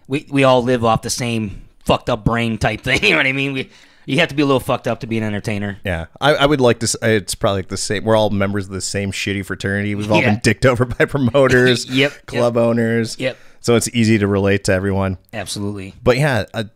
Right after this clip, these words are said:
Speaker 2: longest, longest friends I've had. You, uh, D J E Rich, Kyle.
Speaker 1: Kyle.
Speaker 2: Kyle, who I've known since, I was thinking about this the other day. I'm like, him and I have been friends since middle school. I
Speaker 1: He's,
Speaker 2: want
Speaker 1: he's killing it too. Like, he's mixing a lot of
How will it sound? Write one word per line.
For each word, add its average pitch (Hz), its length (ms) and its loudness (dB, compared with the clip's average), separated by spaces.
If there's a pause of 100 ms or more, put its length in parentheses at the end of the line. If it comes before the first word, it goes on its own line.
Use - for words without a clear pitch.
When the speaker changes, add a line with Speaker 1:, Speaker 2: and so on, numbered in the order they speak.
(220)
Speaker 2:
longest, 110 720 -2
longest 107 340 0
friends 101 220 -2
I've 85 80 -2
had. 110 280 -2 (100)
You, 113 480 4 (280)
uh, 95 380 -2
D 101 180 -4
J 98 240 0
E 107 140 0
Rich, 104 420 0 (100)
Kyle. 110 400 2
Speaker 1:
Kyle. 123 400 2
Speaker 2:
Kyle, 127 320 2
who 127 140 4
I've 104 120 4
known 110 260 4
since, 110 260 -4
I 110 60 -2
was 107 100 0
thinking 123 160 0
about 107 140 2
this 98 120 -2
the 110 60 -2
other 104 100 -2
day. 107 100 0
I'm 98 80 -2
like, 90 200 -4
him 107 80 -4
and 107 80 0
I 104 40 0
have 95 100 -2
been 92 100 -6
friends 98 320 -6
since 90 160 -10
middle 98 240 -2
school. 92 400 -2 (460)
I 127 40 -4
Speaker 1:
He's, 113 80 2
Speaker 2:
want 151 140 2 (260)
Speaker 1:
he's 156 160 0
killing 202 300 2
it 160 80 -6
too. 208 200 -4
Like, 135 180 -2
he's 175 260 -8
mixing 147 380 -8
a 123 60 -6
lot 123 200 -4
of 151 80 -8